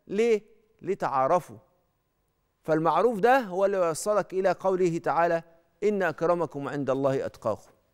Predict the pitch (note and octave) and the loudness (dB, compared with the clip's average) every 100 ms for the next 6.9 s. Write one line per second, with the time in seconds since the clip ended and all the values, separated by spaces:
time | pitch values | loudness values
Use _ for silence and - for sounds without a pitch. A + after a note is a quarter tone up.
0 | _ _ _ - D#3 G#3+ - F#3 E3+ A#3+ | _ _ _ -4 2 2 2 -4 -2 -2
1 | - A#3+ - _ _ _ _ _ - D3+ | -2 -8 -12 _ _ _ _ _ -10 -8
2 | - E3 D3+ C#3+ E3 C3+ D3+ A#3 A3+ - | -8 -6 -2 -2 -2 -2 2 2 0 -14
3 | _ _ _ _ _ _ _ _ _ - | _ _ _ _ _ _ _ _ _ -14
4 | - F#3+ F3+ D3 C#3 B2+ C3+ D#3+ D3 - | 0 0 0 -4 -2 -2 0 -2 -4 -10
5 | _ _ _ _ _ _ _ _ _ C3+ | _ _ _ _ _ _ _ _ _ -4
6 | C3 G3+ G#3 D#3+ C3+ - E3 C#3+ | -2 2 0 0 -6 -6 -4 -4